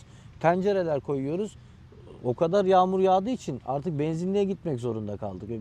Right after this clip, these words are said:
Geceyi benzinlikte geçirmek zorunda kaldık. Ondan sonra aradım, kavga ettim, şunu yaptım, bunu yaptım.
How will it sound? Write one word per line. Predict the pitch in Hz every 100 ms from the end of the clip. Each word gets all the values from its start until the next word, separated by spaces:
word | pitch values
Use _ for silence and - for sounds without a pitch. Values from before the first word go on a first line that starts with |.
| 113
Geceyi | 117 127 180
benzinlikte | 160 151 147 151 156 180
geçirmek | 180 143 139 117
zorunda | 120 117 117
kaldık. | 135 160 214 - - - - - -
Ondan | 190 202
sonra | 190 190 185
aradım, | 175 196 185 156 135
kavga | 170 185 180
ettim, | 180 170 - 147
şunu | - 185
yaptım, | 196 180 151 151 160
bunu | 190
yaptım. | 180 160 - 185